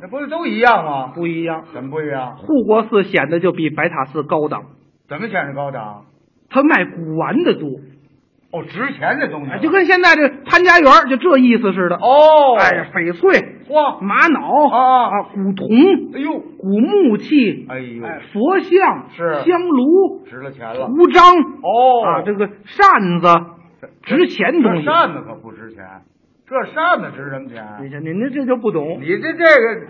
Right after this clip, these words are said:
Speaker 1: 顶多了几十块钱一把，你要就这破扇子，这，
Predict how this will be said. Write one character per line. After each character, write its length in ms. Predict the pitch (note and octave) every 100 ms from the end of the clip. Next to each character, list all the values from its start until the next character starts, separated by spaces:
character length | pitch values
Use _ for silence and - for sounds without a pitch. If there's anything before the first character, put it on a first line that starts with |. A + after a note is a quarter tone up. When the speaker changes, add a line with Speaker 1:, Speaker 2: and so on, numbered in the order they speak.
| - E3
Speaker 1:
顶 220 | E3 G#3+
多 160 | D4+
了 100 | D#4 B3+
几 80 | F3+
十 140 | G#3+
块 100 | A#3
钱 220 | G#3+ B3 B3
一 60 |
把， 160 | D#3+ D3+
你 80 | D#3+
要 120 | A3
就 160 | B3
这 160 | A#3+ A3+ -
破 160 | A#3+ G3
扇 300 | A3+ G3 B2
子， 60 | A#2 - - - - - - - - - - - - - - -
这， 100 | -